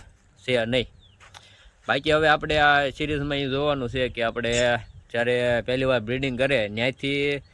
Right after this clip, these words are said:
પહેલાં બચ્ચા નીકળે, બચ્ચા ઉડતા શીખી જાય, ક્યાં સુધી આપણે આખી એક કન્ટિન્યુ સિરીઝ બનાવવાની છે.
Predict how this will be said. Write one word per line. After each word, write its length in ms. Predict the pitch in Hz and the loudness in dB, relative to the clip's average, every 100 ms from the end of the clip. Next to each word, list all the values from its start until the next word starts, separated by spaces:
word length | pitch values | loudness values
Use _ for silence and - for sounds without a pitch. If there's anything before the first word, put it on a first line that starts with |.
| _ _ - | _ _ -10
પહેલાં 300 | 117 139 135 | -2 2 2
બચ્ચા 320 | 131 143 151 | 0 -2 -2
નીકળે, 480 | 127 135 143 117 120 - - - | -2 -2 -2 -2 -2 -8 -20 -10
બચ્ચા 500 | 131 139 147 143 143 | -8 -6 0 4 4
ઉડતા 380 | 123 139 - 143 | 2 -2 -4 -4
શીખી 300 | 131 151 156 | -2 -6 -4
જાય, 140 | 131 | -4
ક્યાં 240 | 107 127 143 | -2 0 0
સુધી 220 | 147 147 | 0 0
આપણે 560 | 139 127 135 135 135 131 | 0 0 0 2 2 0
આખી 340 | 117 127 135 | -2 -6 -4
એક 120 | 131 | -6
કન્ટિન્યુ 520 | 117 135 147 147 143 | -4 -6 -6 -6 -6
સિરીઝ 340 | 127 147 151 127 | -6 -6 -6 -4
બનાવવાની 480 | 131 156 151 117 107 | -2 0 0 -2 -6
છે. 160 | 127 | -8